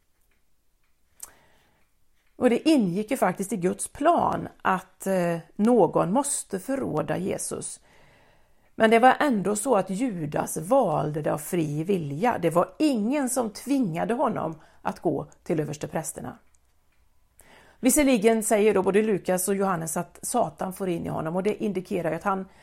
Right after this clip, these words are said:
han drevs av något. Och då kunde man ju tänka sig att han, det var ett visst tvång i det, men det var ändå han som bestämde.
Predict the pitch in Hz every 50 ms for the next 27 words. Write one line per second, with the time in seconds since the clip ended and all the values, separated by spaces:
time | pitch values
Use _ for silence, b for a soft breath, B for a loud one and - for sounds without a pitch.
0 | b b b - 214 214 196 180 196 208 226 247 254 247 233 190 - - - -
1 | 156 151 147 147 160 160 - - - - - - - _ - - - _ b b
2 | b b b b b b b b b b b b b b b - 202 196 208 202
3 | 196 - 208 202 190 180 185 190 185 185 180 202 196 185 175 - 165 160 - 165
4 | 160 160 165 - 170 160 165 160 156 180 170 185 170 170 180 170 - 170 170 156
5 | - - - - - - 190 160 151 151 165 170 175 165 160 165 160 180 208 220
6 | B B B B B 247 220 233 240 - - 262 247 208 185 180 180 185 190 -
7 | 147 147 - 151 143 156 147 151 - - 160 143 143 143 143 180 196 220